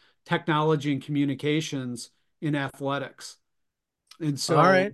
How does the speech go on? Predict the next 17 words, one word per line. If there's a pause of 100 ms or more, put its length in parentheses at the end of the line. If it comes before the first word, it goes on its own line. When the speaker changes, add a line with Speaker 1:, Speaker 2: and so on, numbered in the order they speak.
Speaker 1:
Go
Route
is
doing
exceptionally
well
right
now.
So
that's
been
a
really
fun
one
because, (680)
uh,